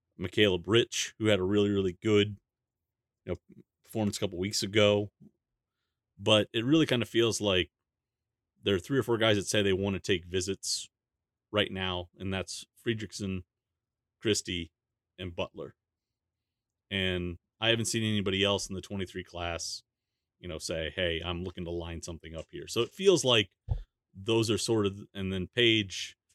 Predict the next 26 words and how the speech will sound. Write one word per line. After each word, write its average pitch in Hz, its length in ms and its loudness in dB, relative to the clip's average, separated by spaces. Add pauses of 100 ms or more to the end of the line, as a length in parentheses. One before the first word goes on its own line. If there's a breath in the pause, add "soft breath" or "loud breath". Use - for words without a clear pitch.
(340)
is 110 140 -6
a - 20 -6
guy 107 160 2
who 117 120 4
they 101 100 4
watched 95 460 2
a 92 40 -6
lot 92 240 -4
in 85 100 -14
Kansas 85 320 -8
City. 90 360 -2 (840)
You - 140 -4
know, 95 180 2
it 98 100 -2
feels 214 180 8
like 160 120 6
those 147 160 4
are 131 40 -2
just 127 140 -2
kind 123 140 0
of 104 60 -2
the 98 60 -4
four 113 380 0
guys, 90 540 0
you 101 80 -6
know, 85 220 -2